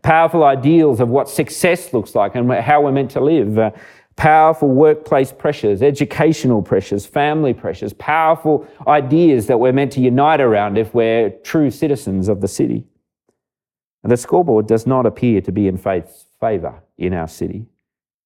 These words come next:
And so Daniel helps us to see how we can actually hold on to faith in such a place without denying reality.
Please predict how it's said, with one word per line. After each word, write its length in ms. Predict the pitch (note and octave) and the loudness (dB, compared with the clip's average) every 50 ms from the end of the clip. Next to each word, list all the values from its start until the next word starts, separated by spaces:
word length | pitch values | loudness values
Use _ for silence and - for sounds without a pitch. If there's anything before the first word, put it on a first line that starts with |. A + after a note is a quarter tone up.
| _ _ _ _ _ - | _ _ _ _ _ -10
And 120 | F#2+ G2 | -8 -4
so 120 | G2 - A#2 | -2 -2 0
Daniel 400 | A2+ C3+ C3 C#3 D#3 D#3 D#3 D#3 | 2 0 0 2 2 2 2 2
helps 300 | C3 B2+ A#2+ A#2+ - - | 0 0 -2 -2 -4 -6
us 120 | A2+ - | -8 -6
to 120 | - A#2 | -6 -6
see 400 | A2 - - - F#2+ F2 F2+ F#2+ | -6 -6 -4 -2 -2 0 0 -2
how 200 | F#2 F#2 A2 G#2+ | -4 -2 -2 0
we 80 | G#2+ G#2 | 0 0
can 120 | G2+ A2 | -2 -2
actually 400 | A2+ B2 C3 B2 - - B2+ G#2 | -2 -4 -4 -6 -4 -2 -2 -2
hold 380 | G2+ - - C3 B2+ C3+ B2+ A2+ | -2 -2 -2 0 0 0 0 0
on 220 | A2 A2 B2 B2 A2+ | -2 -2 -2 -4 -4
to 100 | - G2+ | -6 -8
faith 360 | - - - E2+ F2 F2 - | -6 -6 -6 -6 -6 -6 -8
in 80 | F2+ F2+ | -12 -10
such 260 | - - D#2+ - - | -10 -10 -10 -8 -8
a 60 | F#2 | -10
place 360 | - - F#2 F2 F2+ F#2+ - - _ _ _ _ - | -8 -6 -6 -6 -6 -6 -10 -14 _ _ _ _ 0
without 320 | C3 B2 B2 B2 C3 B2+ | 2 4 4 2 2 0
denying 480 | - B2+ A#2 A#2 A#2+ B2 A#2 A2+ A#2 A2 | -2 -2 0 0 0 -2 -2 -2 -2 -2
reality. 540 | G2 G2 G#2+ B2 C#3 C3 F2 - E2 - | 0 0 0 2 0 0 -2 -4 -8 -12